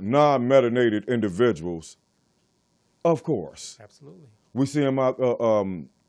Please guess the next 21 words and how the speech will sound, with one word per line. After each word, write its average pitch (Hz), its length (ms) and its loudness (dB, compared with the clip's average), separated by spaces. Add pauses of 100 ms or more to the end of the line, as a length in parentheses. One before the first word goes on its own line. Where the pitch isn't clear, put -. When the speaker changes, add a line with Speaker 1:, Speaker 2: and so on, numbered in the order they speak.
(160)
Speaker 1:
Heather 139 640 4 (800)
Heyer, 117 560 -2 (960)
who 131 200 0
died 123 600 8
in 120 120 -2
Charlottesville 95 1040 0 (1400)
when 120 160 0
she 151 160 -2
was 110 220 -2
ran 123 340 0
over 107 260 2
by 98 440 2 (140)
a, 90 40 -8
a 92 280 -4
white 107 280 0
supremacist. 90 680 -10
Speaker 2:
One 135 140 -16
of 127 40 -20
the 123 80 -18
good 123 180 -18
people. 117 360 -20